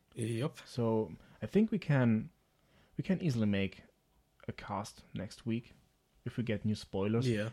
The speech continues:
Speaker 2: Maybe, well, maybe we could, um, just skip to the, um, guide for Limited.
Speaker 1: We'll have to see about that.
Speaker 2: Yeah, maybe, maybe it's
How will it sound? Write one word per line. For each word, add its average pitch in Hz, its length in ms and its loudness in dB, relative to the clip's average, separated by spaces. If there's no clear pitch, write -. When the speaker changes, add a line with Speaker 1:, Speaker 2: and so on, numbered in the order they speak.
Speaker 2:
Maybe, 135 380 6
well, 131 320 -2
maybe 160 260 2
we 143 140 2
could, 123 440 -2
um, 104 460 -4
just - 260 -8
skip - 340 -8
to 110 120 -6
the, 98 340 -6
um, 90 640 -10
guide 107 300 -4
for 110 160 -8
Limited. 127 440 -4
Speaker 1:
We'll 151 160 6
have 143 140 2
to 123 80 -4
see 110 200 -4
about 107 280 -6
that. 120 160 0
Speaker 2:
Yeah, 92 260 -2
maybe, 147 220 4
maybe 139 160 4
it's - 200 -4